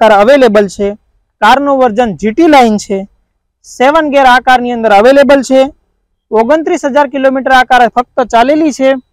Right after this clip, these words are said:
અને કારના કિલોમીટર પણ જેન્યુઇન છે. આ બે હજાર વીસ નું કારનું model છે અને બારમા મહિનાની અંદર આ કાર registration થયેલી છે. કારની price છે તેર લાખ અને પચાસ હજાર રૂપિયા. Honda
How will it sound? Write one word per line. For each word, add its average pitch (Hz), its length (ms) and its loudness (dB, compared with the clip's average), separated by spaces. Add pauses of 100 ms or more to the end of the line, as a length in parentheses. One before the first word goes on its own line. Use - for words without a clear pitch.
(120)
અને 269 180 -2
કારના 247 420 0
કિલોમીટર 254 500 -4
પણ 233 220 -2
જેન્યુઇન 240 420 0
છે. 156 180 -10 (640)
આ 196 60 2
બે 208 180 2 (180)
હજાર 254 260 0
વીસ 226 240 -8
નું 269 120 -6
કારનું 240 340 -2
model 240 320 -2
છે 269 180 -2 (440)
અને 226 140 -2
બારમા 220 480 0
મહિનાની 277 400 -2
અંદર 254 140 0
આ 240 100 2
કાર 240 240 0
registration 277 500 -6
થયેલી 220 320 -4
છે. 202 180 -14 (600)
કારની 285 320 0
price 233 340 -2
છે 262 80 -4
તેર 226 320 -4
લાખ 247 260 0
અને 214 140 -6
પચાસ 220 360 -4
હજાર 156 180 -6
રૂપિયા. 147 360 -16 (840)
Honda 247 280 0